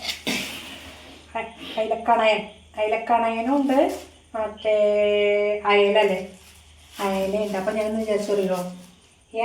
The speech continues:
അയല നമുക്ക് തേങ്ങ അരച്ചിട്ട് ഒരു കറി വെച്ച നാളത്തേക്കും ആവും, നാളെ രാവിലെ ഉച്ചയ്ക്കൊക്കെ ആവും ട്ടോ. മറ്റേത് വറക്കുകയും ചെയ്യാൻ വിചാരിച്ചു. രാജേട്ടൻ വന്നിട്ട് കുളിച്ചിട്ടൊന്നുമില്ല, അങ്ങനെ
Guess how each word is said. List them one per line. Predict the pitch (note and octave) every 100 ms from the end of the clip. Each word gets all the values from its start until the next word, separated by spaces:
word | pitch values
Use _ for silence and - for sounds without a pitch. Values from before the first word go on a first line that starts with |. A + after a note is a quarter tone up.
| A3+
അയല | G#3 G3 G3+ A#3 B3+ -
നമുക്ക് | G#3 G3+ G3+ C4 D#4+ - - - A3+
തേങ്ങ | G#3 G3+ G#3 A3+
അരച്ചിട്ട് | A3+ - - C4 - - - - _ _
ഒരു | - -
കറി | G#3+ G3
വെച്ച | G3 - G#3
നാളത്തേക്കും | G3 G3 F#3+ G3+ G3 A#3+ G#3+
ആവും, | F#3+
നാളെ | F#3 G3+
രാവിലെ | G3+ F#3+ G3 G3
ഉച്ചയ്ക്കൊക്കെ | - - G#3 - A3 F#3+
ആവും | E3+
ട്ടോ. | F3+ F3+ - - - _ _ _
മറ്റേത് | G3 G3 F#3+ B3
വറക്കുകയും | - - G3+ G3+
ചെയ്യാൻ | G3 F#3 F3+
വിചാരിച്ചു. | F3 E3+ - - - _ _ _ _ _ _ _ _ _ _ _ _ -
രാജേട്ടൻ | G3+ G3+ A3+
വന്നിട്ട് | B3 B3
കുളിച്ചിട്ടൊന്നുമില്ല, | C4+ - B3 A3+ A3 A3
അങ്ങനെ | G3+